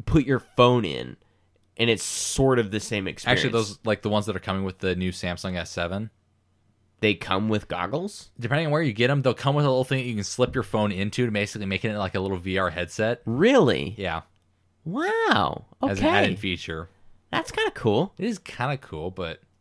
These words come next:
Speaker 1: Yeah, how often are you gonna use that? Not
Speaker 2: Almost
Speaker 1: super
Speaker 2: never.
Speaker 1: often. And Oculus is gonna be a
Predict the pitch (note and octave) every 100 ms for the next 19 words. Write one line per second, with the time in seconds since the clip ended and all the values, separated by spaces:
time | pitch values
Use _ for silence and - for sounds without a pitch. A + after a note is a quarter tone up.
0 | _ _ _ - B2+ A#2+ A2+ C2 - -
1 | A2 A2 A2 A2+ G#2+ G#2 G2+ E2+ G#2+ G2+
2 | C3 D3 F2+ F2 F2 - _ - F#2 F2
3 | F2 D#2+ D2 F2 F2+ G#2+ - G2+ G#2 G2+
4 | G2+ - F#2+ A2 A2 A2 F#2+ - F2+ -
5 | F#2 D2 F2+ E2+